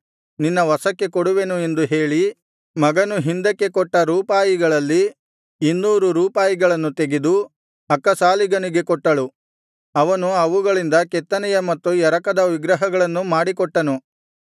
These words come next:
ಮೀಕನು ಅದನ್ನು ತನ್ನ ಮನೆಯಲ್ಲಿಟ್ಟುಕೊಂಡನು. ಈ ಮೀಕನು ಏಫೋದನ್ನೂ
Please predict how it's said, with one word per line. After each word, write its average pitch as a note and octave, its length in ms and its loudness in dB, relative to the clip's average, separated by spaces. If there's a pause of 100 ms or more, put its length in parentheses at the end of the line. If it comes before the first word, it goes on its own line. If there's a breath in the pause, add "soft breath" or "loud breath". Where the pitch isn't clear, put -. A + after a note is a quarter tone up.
(320)
ಮೀಕನು F#3 520 0
ಅದನ್ನು E3+ 520 0
ತನ್ನ F3 260 0
ಮನೆಯಲ್ಲಿಟ್ಟುಕೊಂಡನು. F3 1200 -2 (680)
ಈ F#3 220 2
ಮೀಕನು F#3 720 -2 (380)
ಏಫೋದನ್ನೂ F#3 920 0